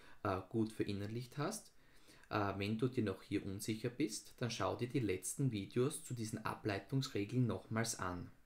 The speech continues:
Des Weiteren ist es ganz wichtig, dass du vor allem Funktionen, in denen mehrere Teilfunktionen, äh, zusammengesetzt beziehungsweise verkettet sind,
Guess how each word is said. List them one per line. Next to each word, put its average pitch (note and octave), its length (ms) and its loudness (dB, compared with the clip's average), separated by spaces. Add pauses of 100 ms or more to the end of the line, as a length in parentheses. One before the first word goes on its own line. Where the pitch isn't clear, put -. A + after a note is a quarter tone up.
(1040)
Des B2+ 200 4
Weiteren G#2 420 4
ist C#3+ 100 -4
es C#3 140 -4
ganz G2+ 320 -2
wichtig, A2 400 -4
dass C3 160 -6
du B2+ 80 -4
vor A2 220 0
allem G#2+ 320 2
Funktionen, G2+ 920 -2 (1040)
in A#2 140 2
denen G#2+ 360 6
mehrere A#2 600 4 (200)
Teilfunktionen, F#2+ 1120 0 (260)
äh, F#2 280 0
zusammengesetzt G#2+ 1040 -2
beziehungsweise G#2 520 0
verkettet - 520 -6
sind, C#3 260 2